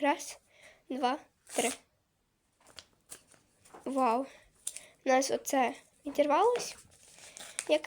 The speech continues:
не хотіла, я думала, що вона по-інакшому спрацює, але я її ще тут заклеїла, тому окей. Ось така у нас дівчинка попалась. Ось така дівчинка нам попалася під номером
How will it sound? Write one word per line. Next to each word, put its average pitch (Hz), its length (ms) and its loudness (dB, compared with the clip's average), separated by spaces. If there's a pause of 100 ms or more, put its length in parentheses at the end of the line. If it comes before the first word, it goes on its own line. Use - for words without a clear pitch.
(360)
не 294 200 0
хотіла, 403 440 0
я 285 180 4
думала, 277 320 4
що 285 160 0
вона 262 260 2
по-інакшому 285 600 -2
спрацює, - 480 0 (340)
але 269 220 4
я 254 160 0
її 262 280 -2
ще - 200 -8
тут 269 200 -10
заклеїла, 381 500 2
тому 302 320 -6 (380)
окей. - 240 -8 (1200)
Ось 330 200 0
така 269 320 0
у 269 40 2
нас 262 240 -2
дівчинка 269 520 -2
попалась. 277 640 -4 (520)
Ось 277 200 4
така 277 240 0
дівчинка 269 500 -2
нам 254 180 0
попалася 339 640 0 (480)
під 285 160 -2
номером 269 680 2